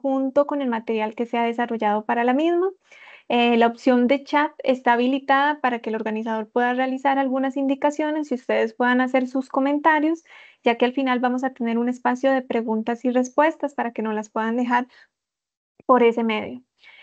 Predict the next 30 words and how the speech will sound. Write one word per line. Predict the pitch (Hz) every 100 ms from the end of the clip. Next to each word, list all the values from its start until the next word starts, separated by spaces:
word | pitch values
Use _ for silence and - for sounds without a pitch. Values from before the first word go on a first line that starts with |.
| _ -
Eh, | 254 254
si | 254
durante | 262 240 240 233
la | 247 240
ponencia | 233 240 254 254 285 285
el | 277 254
sistema | 247 - 240 247 262
presenta | 285 269 254 285
algún | 269 269
inconveniente, | 277 285 294 262 240 247 269 262 294 - 254
el | 233
cual | 240 233
no | 254
sea, | 269 285 277 277 277 277 285 285 269
este, | - 233 233
su | 233 233
servicio | 226 226 226 262
de |
internet, | 285 285 240 220 240 311 349 - - -
le | 240
pedimos | 233 220 226
por | 262
favor | 254 240
que | 247
nos | 254 254
pueda | 240 247 254
dejar | 233 226 240 226 226 226
sus, | - 254 254 254
sus | - - 247 -
consultas | - - 277 294 311 320